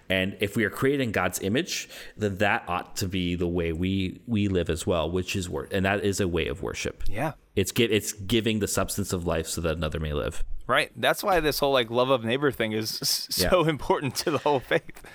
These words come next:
Speaker 1: And this is another thing why we worship, because in a way, then the liturgy really trains us in this whole way of being.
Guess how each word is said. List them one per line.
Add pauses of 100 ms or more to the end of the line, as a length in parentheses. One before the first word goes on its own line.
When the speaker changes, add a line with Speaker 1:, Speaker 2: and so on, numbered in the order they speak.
(200)
Speaker 1:
And
this
is
another
thing
why
we
worship,
because
in
a
way,
then
the
liturgy
really
trains
us
in
this
whole
way
of
being.